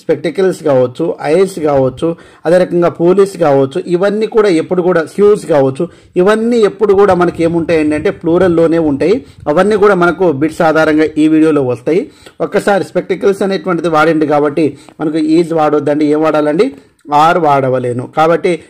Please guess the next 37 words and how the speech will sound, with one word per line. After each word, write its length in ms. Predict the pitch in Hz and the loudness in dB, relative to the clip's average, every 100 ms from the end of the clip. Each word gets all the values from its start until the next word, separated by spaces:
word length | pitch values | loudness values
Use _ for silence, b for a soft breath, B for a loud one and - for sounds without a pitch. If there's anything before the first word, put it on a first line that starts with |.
| B 147 | B -4
"My 100 | 175 | -4
spectacles 720 | 175 175 147 180 156 185 180 | -4 -8 -6 -8 -2 -2 -2
are 400 | - - 147 151 | -6 -2 0 0
costly" 680 | 147 - 135 139 - 147 143 | -2 -2 -2 -2 -2 -2 -2
అనేటువంటిది 420 | 139 143 147 139 | -4 -6 -4 -2
correct 400 | 202 175 143 - | -2 -2 -4 -4
sentence 500 | 202 180 151 135 131 | -4 -4 -4 -6 -8
అండి. 220 | 123 107 - b b - | -8 -10 -14 b b -2
కాబట్టి 280 | 196 214 190 | 0 2 0
ఒక్కసారి 380 | - 190 202 | 0 0 0
మనము 420 | 196 180 180 175 139 B | 0 -2 0 -2 -6 B
ఒక 120 | - 180 | -6 -4
సెంటెన్స్ను 560 | 185 170 208 202 208 | -2 0 0 -2 -4
చూసిన 360 | - 170 165 165 | -4 -4 -2 -2
ఎమ్మడే 520 | 143 131 147 190 - B B - | -2 -2 0 -2 -2 B B -6
అక్కడ 400 | 143 196 170 - - | -2 2 2 0 -6
singular 320 | - 165 196 202 | -6 -2 0 2
ఏది, 220 | 196 202 | 2 0
plural 380 | 185 175 175 170 | 0 0 2 0
ఏది, 240 | 175 214 | 2 0
అదేవిధంగా 380 | 196 180 180 175 | 0 -2 -2 -4
helping 340 | 165 160 208 | -4 -4 -2
verb 240 | 202 185 175 | 0 0 -2
suitable 400 | 180 165 165 165 | -2 -4 -2 0
అవుతుందా 420 | 151 160 170 165 | -2 -2 -4 -2
లేదా, 400 | 151 160 180 226 B B - | 0 0 0 -2 B B -4
అదేవిధంగా 580 | 175 190 202 185 170 175 B - | -2 0 0 0 0 -4 B -6
అందులో 260 | 175 202 | 0 2
ఉన్నటువంటి 400 | 196 190 - 180 | 2 -2 -6 -6
keyword 420 | 151 - 175 185 170 | -4 -2 0 0 0
ఏది, 160 | 170 170 | -4 -4
ఇవి 140 | 180 | -2
గుర్తుపెట్టుకుంటే 680 | 185 180 233 202 - 208 202 | -2 -2 0 -2 -2 -4 -4
ఈజీగా 360 | 180 160 160 | -2 -4 -2
అయితే 180 | 165 160 | -2 0
answers 360 | 156 151 156 - | -2 -2 -4 -4
అయితే 180 | 139 | -4